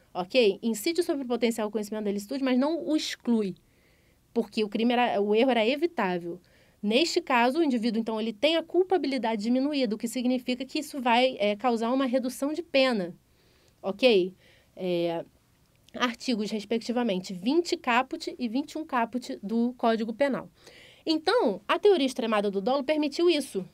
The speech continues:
essa separação. O erro de tipo é aqui, essas são as respostas. O erro de proibição é aqui, essas são as respostas. Evitável, inevitável, evitável, inevitável. Ok? Teoria limitada do dolo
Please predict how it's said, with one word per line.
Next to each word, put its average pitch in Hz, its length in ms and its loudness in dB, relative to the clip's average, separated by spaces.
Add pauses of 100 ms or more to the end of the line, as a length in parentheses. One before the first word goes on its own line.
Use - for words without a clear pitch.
(160)
essa 208 220 -6
separação. 269 540 2
O 214 40 0
erro 220 120 0
de 214 100 -6
tipo 233 200 -2
é - 20 4
aqui, 254 400 -2
essas 247 240 2
são 294 100 -2
as 285 80 -4
respostas. 202 520 -4
O 226 80 -2
erro 226 140 0
de 220 160 -6
proibição 226 440 -2
é 233 60 -2
aqui, 240 380 -4
essas 240 240 -4
são 262 120 -4
as 240 60 -6
respostas. 185 580 -6
Evitável, 202 440 -2
inevitável, 262 600 0
evitável, 240 460 -4
inevitável. 220 580 -4 (540)
Ok? 180 400 0 (720)
Teoria 330 380 6
limitada 349 760 4
do 208 100 -2
dolo 202 580 2